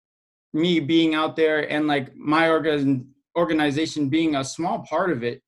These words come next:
right? Like, a small part of it. Like, we had other organizations there that I worked at. I got, I got them all together because, like, I'm about unity, and I started this group to get a whole bunch of people together to work together to, like,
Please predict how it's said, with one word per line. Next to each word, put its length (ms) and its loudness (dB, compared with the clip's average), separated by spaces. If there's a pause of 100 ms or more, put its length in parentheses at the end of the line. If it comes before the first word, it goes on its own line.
(120)
right? 220 -2 (140)
Like, 180 -4
a 60 -2
small 320 -4
part 260 -2
of 100 -8
it. 200 -10 (280)
Like, 240 -4 (260)
we 140 -2
had 180 4
other 260 2
organizations 720 -2
there 160 0
that 140 0
I 120 4
worked 380 -2
at. 160 -4 (120)
I 120 0
got, 320 2 (160)
I 120 0
got 200 0
them 160 0
all 100 -2
together 420 -4
because, 220 -6
like, 200 -4
I'm 160 -2
about 300 -2
unity, 520 -4 (240)
and 100 -2
I 60 0
started 360 0
this 160 -6
group 240 -4
to 80 -10
get 220 -2 (260)
a 20 -8
whole 180 -6
bunch 200 -4
of 80 -10
people 240 -4
together 380 -2
to 80 -2
work 240 -4
together 420 -4
to, 180 -8
like, 240 -6